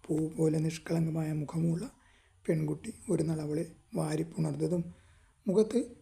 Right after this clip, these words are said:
ചുംബനം കൊണ്ട് തേന്മഴ പെയ്യിച്ചതുമെല്ലാം ഒരു നിമിഷത്തിൽ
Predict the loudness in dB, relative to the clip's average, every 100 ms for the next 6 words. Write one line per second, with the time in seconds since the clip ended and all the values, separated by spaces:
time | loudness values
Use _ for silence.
0 | -4 2 4 6 4 4 2 2 0 2
1 | 2 2 2 0 0 -2 -2 -2 -2 -4
2 | -8 -14 -20 -4 2 2 2 -2 -6 -10